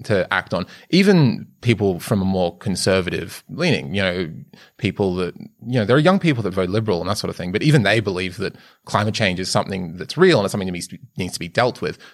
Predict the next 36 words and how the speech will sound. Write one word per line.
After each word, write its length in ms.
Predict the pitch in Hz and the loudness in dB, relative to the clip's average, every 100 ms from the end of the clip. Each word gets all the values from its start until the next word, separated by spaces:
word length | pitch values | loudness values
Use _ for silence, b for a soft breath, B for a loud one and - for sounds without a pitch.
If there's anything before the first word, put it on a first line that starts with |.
| - | -2
There's 100 | 117 | 2
just 260 | 139 - | 2 0
sort 160 | - 107 | 0 0
of 60 | - | 0
differing 320 | 98 95 90 | -2 -4 -4
views 260 | 90 90 | -6 -6
on 120 | 85 82 | -6 -8
how 460 | - - 92 87 | -8 -2 0 0
to 100 | 95 | -2
deal 260 | 85 101 98 | -2 0 0
with 140 | - | -2
it. 80 | 78 | -6
There's 140 | 98 | -4
no 100 | 98 | -2
one 180 | 92 90 - | -2 -4 -4
denying 480 | 98 95 92 95 92 | -2 0 0 -2 -4
that 100 | 87 | -6
it's 140 | - | -4
reality. 480 | 90 92 92 90 87 | 0 0 0 -4 -6
There's 160 | 92 | -6
no 100 | 95 | -6
one 80 | 92 | -4
saying, 280 | - 90 95 B B 107 | -2 -4 -4 B B 2
"Oh, 160 | 104 | 4
we 80 | 87 | 2
should 140 | 107 | 0
all 60 | 87 | -2
just 140 | 85 | -4
calm 280 | - 92 85 | -4 -2 0
down 220 | 85 82 | 0 -2
and 120 | 82 85 | -4 -6
not 200 | 80 - | -6 -8
do 120 | 85 | -8
anything 220 | 87 85 | -10 -10
about 220 | 82 - | -8 -8
it." 120 | - | -10